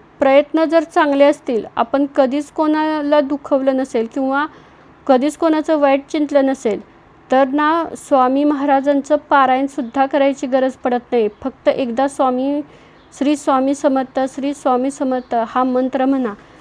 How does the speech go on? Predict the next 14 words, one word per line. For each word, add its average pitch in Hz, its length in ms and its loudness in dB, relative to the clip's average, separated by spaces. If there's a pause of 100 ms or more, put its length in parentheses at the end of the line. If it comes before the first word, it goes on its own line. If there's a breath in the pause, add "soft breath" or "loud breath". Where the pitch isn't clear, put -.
(180 loud breath)
बघा, 240 300 2
स्वामी 269 400 2
महाराज 277 440 0
आपल्या 277 280 0
सगळ्या 269 640 0
मनातील 302 420 0
इच्छा 294 260 -2
पूर्ण 277 340 -2
करणार, 233 360 -4 (480 soft breath)
फक्त 294 320 2
आपल्याकडे 294 680 4
तेवढा 269 280 2
संयम 254 460 0
पाहिजे. 254 460 0